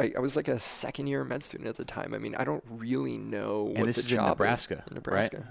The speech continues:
Speaker 1: Yeah,
Speaker 2: Okay.
Speaker 1: in Nebraska. Um, and I didn't really know what the job was.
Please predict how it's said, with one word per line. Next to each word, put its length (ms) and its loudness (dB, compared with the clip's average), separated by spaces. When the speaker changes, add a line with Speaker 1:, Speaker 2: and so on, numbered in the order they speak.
Speaker 1:
Yeah, 100 0
Speaker 2:
Okay. 120 -2
Speaker 1:
in 100 -8
Nebraska. 640 2
Um, 320 -2
and 160 0
I 40 2
didn't 200 -2
really 160 0
know 320 0
what 160 2
the 80 -2
job 320 0
was. 300 2